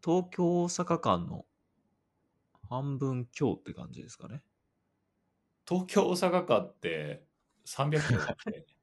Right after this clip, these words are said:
Speaker 1: <laughs>
Speaker 2: 名古屋じゃん。
Speaker 1: そのぐらいだ。はい。
Speaker 2: 名古屋、東京三百じゃなかったっけ？違ったっけ？
Speaker 1: えーっと、東京、大阪間、距離。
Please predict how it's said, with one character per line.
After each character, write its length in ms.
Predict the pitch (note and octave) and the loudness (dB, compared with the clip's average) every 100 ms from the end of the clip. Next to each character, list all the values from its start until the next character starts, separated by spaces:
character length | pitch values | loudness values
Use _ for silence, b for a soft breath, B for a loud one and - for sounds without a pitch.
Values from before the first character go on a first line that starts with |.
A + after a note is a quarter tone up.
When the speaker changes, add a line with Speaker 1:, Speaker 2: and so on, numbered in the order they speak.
| - | -20
Speaker 1:
<laughs> 280 | - - - | -20 -18 -2
Speaker 2:
名 140 | C#3 | 0
古 140 | A3 - | 6 6
屋 60 | |
じ 120 | C3+ C3 | 6 6
ゃ 40 | |
ん。 20 | |
Speaker 1:
そ 40 | B2+ | 4
の 40 | |
ぐ 60 | B2 | 0
ら 0 | |
い 20 | |
だ。 0 | _ _ _ _ _ - | _ _ _ _ _ -12
は 120 | F#2+ | -6
い。 40 | |
Speaker 2:
名 120 | C3+ | -4
古 120 | F#3 A#2 | 0 2
屋、 100 | G2 | 2
東 220 | G2+ F2+ | -2 -6
京 140 | G2 | -6
三 180 | F2 F2+ | -6 -6
百 140 | F2+ - | -8 -10
じ 80 | |
ゃ 40 | D2+ | -14
な 60 | |
か 40 | C#2+ | -14
っ 20 | |
た 80 | - | -18
っ 40 | |
け？ 100 | - | -16
違 40 | - | -8
っ 180 | - A#2+ | -8 -6
た 80 | |
っ 60 | A#2 | -10
け？ 160 | - _ _ - - _ _ _ _ _ _ _ C3 | -14 _ _ -20 -20 _ _ _ _ _ _ _ -14
Speaker 1:
え 240 | F2 E2+ E2 | -10 -10 -12
ー 20 | |
っ 20 | _ _ | _ _
と、 300 | - F#2 - - _ _ | -6 -6 -6 -16 _ _
東 300 | - G2+ G2+ - | -10 -8 -8 -8
京、 180 | F#2 | -6
大 420 | F#2+ F#2 - F#2 F#2+ | -6 -6 -6 -8 -8
阪 340 | - F2 F2+ - | -10 -10 -10 -12
間、 180 | - - - _ _ _ _ _ _ _ _ _ - _ - _ | -16 -18 -20 _ _ _ _ _ _ _ _ _ -20 _ -20 _
距 140 | - | -14
離。 140 | E2 | -12